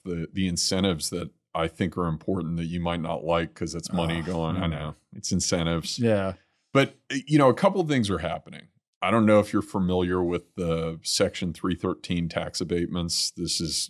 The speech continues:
Speaker 1: you know, we've, I've used these in the past, big projects. This is not just, this is across industry where you can go, if you're contemplating putting a project in, you know,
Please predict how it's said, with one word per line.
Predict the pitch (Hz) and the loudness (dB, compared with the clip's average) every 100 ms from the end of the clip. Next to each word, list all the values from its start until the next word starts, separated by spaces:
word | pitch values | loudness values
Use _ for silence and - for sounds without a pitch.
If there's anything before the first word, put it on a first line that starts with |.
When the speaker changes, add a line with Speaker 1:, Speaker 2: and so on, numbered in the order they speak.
| - | -8
Speaker 1:
you | 85 | -6
know, | 80 | -4
we've, | 80 92 87 - _ | -2 -2 -2 -6 _
I've | 101 98 | 2 4
used | 101 101 92 | 4 4 2
these | 98 90 | 0 0
in | 98 | -2
the | 87 | -6
past, | - 82 82 - | -4 -4 -6 0
big | 107 82 | 0 0
projects. | - 82 76 - - | 0 0 -2 -8 -4
This | - 85 | -2 -2
is | 80 | 0
not | 92 87 | 0 0
just, | 87 85 - _ _ _ _ - | -2 -2 -4 _ _ _ _ -2
this | 104 - | 2 4
is | 95 | 2
across | 92 - 92 87 - | 0 0 2 2 0
industry | 80 80 - - - - _ _ - | -2 -6 -10 -10 -16 -16 _ _ 0
where | 98 104 | 4 6
you | 107 | 6
can | 107 107 | 4 0
go, | 101 98 95 90 - _ _ _ _ - | 4 4 2 -2 -8 _ _ _ _ 2
if | 107 - | 2 4
you're | 110 107 | 4 4
contemplating | 107 113 107 110 107 110 101 95 92 | 2 2 2 2 -2 2 2 2 -2
putting | - 104 101 | 0 0 2
a | |
project | 90 104 95 87 90 87 - | 2 4 4 4 0 -2 -4
in, | 87 85 82 82 82 - _ _ _ _ _ - | -4 -2 -2 -4 -6 -10 _ _ _ _ _ -10
you | - | -6
know, | 82 | -6